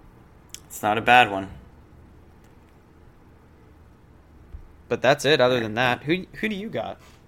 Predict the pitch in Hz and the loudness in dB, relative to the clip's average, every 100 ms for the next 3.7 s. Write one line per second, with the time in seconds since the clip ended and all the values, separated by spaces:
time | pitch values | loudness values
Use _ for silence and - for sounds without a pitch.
0 | - 107 - - - - - - - - | -18 -16 -10 -10 -10 -20 -20 -20 -20 -14
1 | - - - 123 127 120 107 107 104 104 | -10 -6 -4 -2 0 0 0 0 -2 0
2 | 104 101 - - - - - - - - | 2 2 0 -8 -12 -18 -14 -14 -8 4
3 | 120 127 127 127 120 117 110 | 8 10 10 10 8 4 0